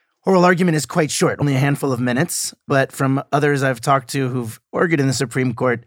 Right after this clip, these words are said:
the preparation is extremely extensive. Can you just take us through a little bit of the process of preparing?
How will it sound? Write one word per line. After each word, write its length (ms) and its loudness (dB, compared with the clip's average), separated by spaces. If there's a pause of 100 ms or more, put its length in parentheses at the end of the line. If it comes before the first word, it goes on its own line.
(320)
the 80 -4
preparation 640 -2
is 160 -6
extremely 540 -2
extensive. 400 -4
Can 140 0
you 80 0
just 200 0
take 180 0
us 280 -2 (500)
through 240 2
a 40 2
little 200 2
bit 140 2
of 100 0
the 80 -2
process 580 -2
of 200 -4
preparing? 560 -2